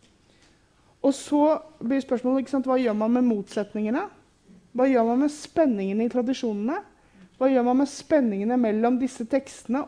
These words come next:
og våre liv, våre erfaringer, våre meninger, våre etiske standarder? Det er der jobben ligger. Sant? Og så gjør man det på en annen måte i filosofi enn man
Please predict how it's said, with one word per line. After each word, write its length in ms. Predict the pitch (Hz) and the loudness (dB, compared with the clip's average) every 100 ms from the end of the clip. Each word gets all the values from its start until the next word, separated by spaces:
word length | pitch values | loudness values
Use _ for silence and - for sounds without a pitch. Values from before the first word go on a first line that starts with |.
| - | -2
og 240 | 240 240 254 | 2 2 2
våre 300 | 240 208 226 | 2 2 2
liv, 400 | 233 277 381 302 - _ _ - | 2 2 0 -4 -10 _ _ -6
våre 300 | 247 233 233 | -2 2 0
erfaringer, 540 | - 220 190 214 294 262 | 0 0 0 2 2 2
våre 180 | 233 | 2
meninger, 640 | 247 262 202 185 208 311 440 _ _ _ _ _ _ _ | 2 0 -2 -2 -2 -2 -6 _ _ _ _ _ _ _
våre 320 | 262 226 226 - | 0 2 2 0
etiske 420 | 196 - 214 240 | -2 -2 -6 -6
standarder? 500 | 220 196 190 196 320 349 _ _ _ | -4 -4 -2 -2 -4 -6 _ _ _
Det 120 | 240 | -4
er 100 | 226 | 0
der 320 | 214 220 247 214 | 2 2 2 0
jobben 260 | 175 196 185 | 0 -2 -2
ligger. 320 | 165 185 185 - _ _ _ _ _ _ _ _ _ _ _ _ _ _ _ _ _ | -2 -4 -6 -12 _ _ _ _ _ _ _ _ _ _ _ _ _ _ _ _ _
Sant? 380 | 247 294 - - _ _ _ _ - | -6 -6 -10 -20 _ _ _ _ 0
Og 100 | 320 | 4
så 100 | 330 | 4
gjør 160 | 240 | 4
man 160 | 240 269 | 4 2
det 80 | 226 | 0
på 80 | 269 | -2
en 80 | 285 | 0
annen 240 | 247 226 | 0 0
måte 260 | 208 - 208 | -2 -4 -6
i 20 | |
filosofi 520 | 214 214 240 220 277 392 - - _ _ _ _ - | -4 -4 -8 -4 0 0 -2 -18 _ _ _ _ -6
enn 160 | 240 240 | 0 2
man 260 | 262 254 | 2 0